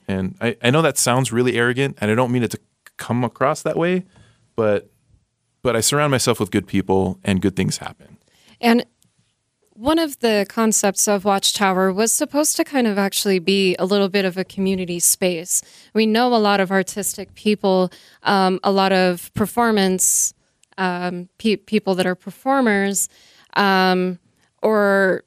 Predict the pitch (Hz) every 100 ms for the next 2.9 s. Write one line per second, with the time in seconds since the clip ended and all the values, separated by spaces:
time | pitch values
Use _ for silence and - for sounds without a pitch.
0 | _ 190 185 180 - - 214 196 190 185
1 | 180 - 196 190 185 - 190 175 185 190
2 | 185 180 202 196 190 - 220 214